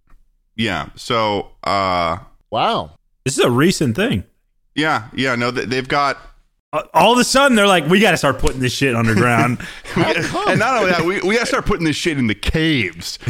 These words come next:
Speaker 1: We gotta.
Speaker 3: <laughs>
Speaker 1: I, <laughs> somebody was like, somebody came in and we were like, "We got a lot of cheese. We gotta put it somewhere." I was like, "Well, I've got the cave for you."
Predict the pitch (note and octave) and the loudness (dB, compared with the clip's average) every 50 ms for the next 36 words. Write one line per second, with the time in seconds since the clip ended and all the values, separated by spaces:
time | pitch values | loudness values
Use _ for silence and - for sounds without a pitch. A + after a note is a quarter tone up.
0 | A2+ A2 - - F#3+ G#3 A#3+ G#3+ D3+ C#3+ D#3+ D#3+ E3 D3+ B2+ C#3+ D3 D3+ C#3 - | -4 -2 -2 -2 -2 -2 0 -2 -2 -2 -2 0 0 0 0 -2 -4 -4 -6 -4
1 | - F#3+ F#3+ E3+ D3+ - - - - - - - - A#3+ C4 D4+ C4 A#3+ G#3+ G#3 | -4 -4 -4 -4 -6 -10 -16 -18 -18 -16 -8 -6 -4 -2 -2 0 0 0 0 0
2 | F#3 D#3 G3+ G3+ A3 A#3 C4 A#3+ G3 G#3+ G3+ G3 E3+ C#3+ C3 A#2+ G#2+ G2 G2 G#2 | -2 -2 -2 -4 -4 -4 -4 -4 -4 -2 -2 -2 -2 -2 0 -2 -2 -2 -2 -4
3 | A#2+ A2+ F2 D#2 C#2+ C#2 C2+ - - D2 C#2+ C#2+ D2+ D#2+ D#2+ D2+ - D#2 D2+ D2 | -4 -2 -2 -2 -4 -4 -6 -8 -8 -10 -6 -4 -4 -4 -4 -4 -4 -4 -4 -4
4 | - D#2 D2 D2+ D2+ D2+ D2 D2+ D2 C#2+ D#2 E2 D#2+ E2+ F2+ G2+ A2+ A#2 B2+ A2 | -4 -4 -4 -4 -4 -4 -4 -4 -6 -4 -4 -2 -2 -2 -2 -2 -2 -2 -4 -4
5 | - - F#2 - - - - G#2 G2 G2 G2 G2 F#2+ F#2 - G2+ G2 F#2 F2+ F2 | -4 -4 -6 -8 -6 -4 -2 -2 0 0 0 -2 -4 -4 -2 -2 -2 0 0 0
6 | F2 E2+ E2 D#2 C#2 C2 | -2 -2 -2 -4 -4 -6